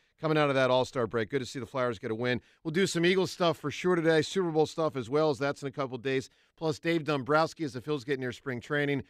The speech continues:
Phils president of baseball operations and, uh, really ultimate decision maker other than John Middleton. Dave Dombrowski will join the show at eight thirty today. So a deep dive on the Phils with Dombrowski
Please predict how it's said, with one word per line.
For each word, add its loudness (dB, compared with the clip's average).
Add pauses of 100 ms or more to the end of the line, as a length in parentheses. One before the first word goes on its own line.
(300)
Phils -2
president 0
of -6
baseball 0
operations -4
and, -4
uh, -2
really 0
ultimate -4
decision -4
maker -2
other 2
than -2
John -6
Middleton. -2 (380)
Dave 4
Dombrowski 0
will -6
join -8
the -8
show -4
at -4
eight -4 (240)
thirty 0
today. -8
So -6
a -2
deep -2
dive 4
on 0
the -4
Phils -2
with -8
Dombrowski 0